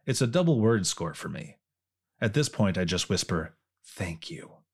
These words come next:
to the universe when it throws me signs like this. I don't doubt them anymore, although my wonder and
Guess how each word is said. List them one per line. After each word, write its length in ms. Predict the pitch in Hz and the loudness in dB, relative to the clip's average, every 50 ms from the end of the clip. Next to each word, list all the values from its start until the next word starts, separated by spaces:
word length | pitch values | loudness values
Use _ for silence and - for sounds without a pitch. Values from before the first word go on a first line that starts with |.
| _ _ _ _ _ _ | _ _ _ _ _ _
to 100 | - 104 | -6 -4
the 100 | - 90 | -4 -4
universe 600 | 87 87 92 90 85 80 80 82 82 82 - - | -4 -4 -4 -4 -6 -6 -4 -4 -4 -4 -4 -6
when 80 | 92 87 | -6 -8
it 100 | 87 82 | -8 -10
throws 320 | - - 90 90 82 - | -8 -6 -6 -6 -6 -6
me 80 | 92 87 | -6 -6
signs 420 | 82 - - 90 82 82 80 78 | -6 -6 -6 -6 -8 -8 -8 -10
like 220 | 76 71 71 - - | -10 -12 -16 -18 -20
this. 400 | - - - - - - - - _ _ _ _ _ _ _ _ _ _ _ _ _ _ | -20 -14 -12 -10 -10 -10 -10 -12 _ _ _ _ _ _ _ _ _ _ _ _ _ _
I 80 | - 110 | -4 -2
don't 320 | 104 143 143 165 175 160 | 0 2 2 2 2 2
doubt 280 | - 107 104 113 110 - | 2 2 2 2 0 -2
them 140 | - 85 | -4 -4
anymore, 640 | 82 80 78 80 78 78 76 73 71 - - - - _ _ _ _ | -4 -4 -4 -6 -6 -6 -8 -10 -12 -14 -18 -20 -20 _ _ _ _
although 320 | - 104 104 101 117 123 120 | -2 0 0 2 0 0 0
my 180 | 117 113 117 | 2 0 0
wonder 460 | 113 104 98 104 113 120 123 135 139 | 0 0 0 0 0 2 2 2 2
and 200 | - - 98 104 | 2 2 0 0